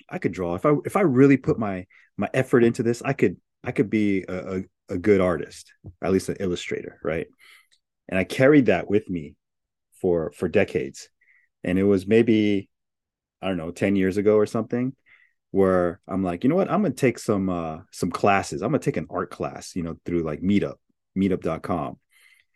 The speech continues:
So I found a local one, and I, and I went, and I started going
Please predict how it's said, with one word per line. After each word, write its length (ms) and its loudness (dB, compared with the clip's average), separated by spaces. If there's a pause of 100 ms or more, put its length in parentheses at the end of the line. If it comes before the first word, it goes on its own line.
(340)
So 120 0
I 60 4
found 240 6
a 20 6
local 360 4
one, 360 0 (440)
and 120 -2
I, 300 -2
and 140 -4
I 80 -2
went, 340 2
and 100 -8
I 60 -4
started 320 -2
going 420 2